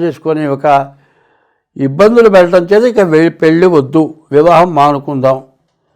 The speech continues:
అని ఇతర దేశాల వ్యవస్థ, మన అనాది వ్యవస్థని పోగొట్టుకొని నీచమైన వ్యవస్థకు వస్తున్నాం. కాబట్టి దీన్ని సరిదిద్దుకోవాల్సిన అవసరం ఉంది.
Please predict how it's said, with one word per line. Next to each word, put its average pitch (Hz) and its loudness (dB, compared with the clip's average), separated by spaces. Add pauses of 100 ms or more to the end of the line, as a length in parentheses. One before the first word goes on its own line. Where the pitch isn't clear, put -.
(240)
అని 226 4 (960)
ఇతర 127 -4 (200)
దేశాల 180 0 (140)
వ్యవస్థ, 160 -2 (220)
మన 160 -2 (140)
అనాది 202 2
వ్యవస్థని 175 -2 (120)
పోగొట్టుకొని 185 -2 (960)
నీచమైన 180 0 (100)
వ్యవస్థకు 160 -4
వస్తున్నాం. 147 -6 (140)
కాబట్టి 160 -2 (140)
దీన్ని 175 -6 (580)
సరిదిద్దుకోవాల్సిన 202 2 (120)
అవసరం 175 0 (100)
ఉంది. 220 -2